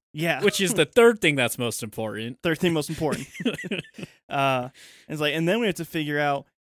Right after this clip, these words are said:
Speaker 1: if they even have a purpose or if they know what a purpose is overall in life or just on what their job right now is. Like, okay, stick to your weird yawn word or whatever. I don't give a shit. <laughs>
Speaker 2: Fine, go do your kindergarten <laughs> homework assignment with
Speaker 1: Yeah.
Speaker 2: them.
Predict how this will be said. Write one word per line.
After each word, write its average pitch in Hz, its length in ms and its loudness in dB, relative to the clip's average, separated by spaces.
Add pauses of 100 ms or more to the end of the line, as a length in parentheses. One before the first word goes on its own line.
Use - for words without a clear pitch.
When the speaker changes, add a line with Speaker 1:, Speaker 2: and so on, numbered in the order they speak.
(100)
Speaker 1:
if 147 160 -4
they 156 100 -2
even 165 280 0
have 185 280 0
a 190 100 0
purpose 202 340 -6
or 196 100 -4
if 202 160 -6
they 196 100 -2
know 196 160 0
what 190 180 0
a 202 60 -2
purpose 202 520 -4
is 247 360 -4 (140)
overall 202 400 2
in 185 160 -2
life 269 340 0
or 208 100 -4
just 208 280 -4
on 190 180 -4
what 190 180 -2 (160)
their 185 280 2
job 175 440 2
right 190 220 0
now 202 360 2
is. 135 440 -4 (420)
Like, 151 180 -4 (580)
okay, 156 320 -2
stick - 240 -4
to 175 100 -4
your 156 80 0
weird 143 240 -2
yawn 131 320 -2
word 131 160 -8
or 135 60 -6
whatever. 135 240 -4
I - 20 0
don't 143 80 -4
give 135 120 -8
a - 20 -18
shit. - 320 -8 (100)
<laughs> 208 140 -2 (460)
Speaker 2:
Fine, 147 300 4
go 139 140 0
do - 200 -2
your 151 160 -2
kindergarten 131 840 0 (120)
<laughs> - 140 -16
homework 135 440 -4
assignment 117 560 -6
with 131 200 -2
Speaker 1:
Yeah. 120 60 -6
Speaker 2:
them. 117 160 -10